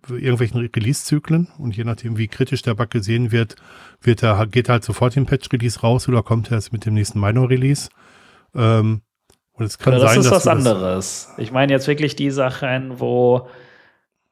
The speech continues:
Speaker 2: wo gar nicht erst mit Upstream geredet wird oder gemacht wird. Und ich rede jetzt von eher so kleineren Sachen, die überschaubar sind.
Speaker 1: Mhm.
Speaker 2: So, dass dann lieber, äh, Wochen, äh, oder mehrere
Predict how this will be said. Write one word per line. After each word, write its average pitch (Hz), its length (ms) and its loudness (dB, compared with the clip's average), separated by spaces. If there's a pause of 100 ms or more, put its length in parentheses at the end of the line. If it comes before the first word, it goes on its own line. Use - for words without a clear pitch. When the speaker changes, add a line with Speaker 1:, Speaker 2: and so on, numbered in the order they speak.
Speaker 2:
wo 117 300 -4
gar 120 220 2
nicht 131 180 0
erst 110 320 0
mit 123 100 -4
Upstream 117 340 -4
geredet 113 480 -2
wird 127 160 0
oder 113 140 -2
gemacht 110 380 -4
wird. 117 180 -2
Und 107 160 -8
ich 107 160 -10
rede 107 140 -8
jetzt 101 100 -10
von 104 180 -6
eher 104 140 0
so 98 160 -2
kleineren 104 560 0
Sachen, 92 240 -4
die 104 80 -4
überschaubar 101 440 -2
sind. 117 280 -6 (720)
Speaker 1:
Mhm. 117 320 2
Speaker 2:
So, 113 200 -2
dass 110 140 2
dann 117 80 2
lieber, 113 240 4
äh, 95 840 -4
Wochen, 113 680 0 (300)
äh, - 40 -12 (680)
oder 98 140 -2
mehrere 104 800 2